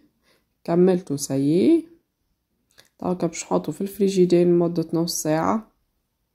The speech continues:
يتماسك لي بالكدا، ونعاود باش نقليه. هاكا في القليل نستحق شابلور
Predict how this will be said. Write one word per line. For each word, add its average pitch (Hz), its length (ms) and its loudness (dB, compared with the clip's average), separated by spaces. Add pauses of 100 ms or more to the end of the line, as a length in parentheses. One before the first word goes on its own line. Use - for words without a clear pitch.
(680)
يتماسك 185 760 2
لي 156 80 2
بالكدا، 151 720 0
ونعاود 160 500 -4
باش - 200 -10
نقليه. 143 340 -8 (1600)
هاكا 175 220 -4
في 180 80 -6
القليل 165 520 4
نستحق - 460 -6
شابلور 170 720 0